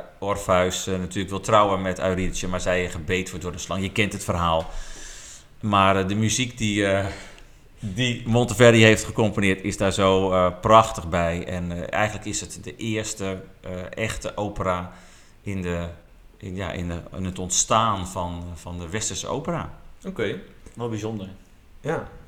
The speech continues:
Speaker 2: Nou ja, eh, toen ik, eh, deze aflevering aan het voorbereiden was en ik keek naar de anekdote van de aflevering, ja, kwam er gelijk bij mij iets naar boven, Kees. En dat is een uitspraak die je op een eerdere reis hebt gedaan. Dus daar gaan we even naar luisteren.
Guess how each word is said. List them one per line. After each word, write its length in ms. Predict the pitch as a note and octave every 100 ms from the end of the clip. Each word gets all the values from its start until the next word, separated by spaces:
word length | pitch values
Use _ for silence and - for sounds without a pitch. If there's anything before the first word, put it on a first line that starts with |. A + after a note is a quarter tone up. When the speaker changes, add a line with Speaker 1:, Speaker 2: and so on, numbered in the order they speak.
| - - - - - - - - - - - - -
Speaker 2:
Nou 160 | - C3
ja, 140 | B2+ -
eh, 160 | C3+
toen 220 | B2+ D3
ik, 160 | C#3+ C#3
eh, 160 | B2+ A#2+
deze 200 | B2 B2+
aflevering 420 | B2+ B2+ A2+ A2
aan 60 |
het 100 | A2
voorbereiden 460 | - C#3+ B2+ B2 A#2
was 300 | A2+ A2+ -
en 120 | G#2+
ik 100 | G#2 -
keek 200 | A2+ A2
naar 140 | G#2+
de 80 | -
anekdote 500 | A2+ A2 A#2+ C3+ C3
van 100 | A#2
de 60 |
aflevering, 800 | A#2+ B2+ B2 A2+ A2+ G#2+ G#2+ G#2 -
ja, 380 | G#2+ G2+ G2 - - - - -
kwam 200 | - D#3
er 100 | D3+
gelijk 280 | C#3 C#3+ D3+
bij 80 | C#3+
mij 140 | C3
iets 100 | C3
naar 140 | B2 A2
boven, 300 | C3+ D3+ C3
Kees. 300 | C#3 C#3+ A2
En 80 |
dat 120 | A#2+ A#2+
is 160 | C3
een 160 | B2 -
uitspraak 440 | C#3+ D#3+ C3+ A#2+
die 100 | B2
je 80 | A2+
op 60 | A2+
een 100 | G#2
eerdere 340 | C#3+ C#3+ A#2+
reis 240 | A2+ C3+
hebt 140 | C3 -
gedaan. 360 | A2+ A2+ C3+
Dus 120 | B2 -
daar 80 |
gaan 100 | A#2+
we 60 | A#2
even 160 | B2 A#2+
naar 100 | G#2
luisteren. 460 | F#2 F#2 - -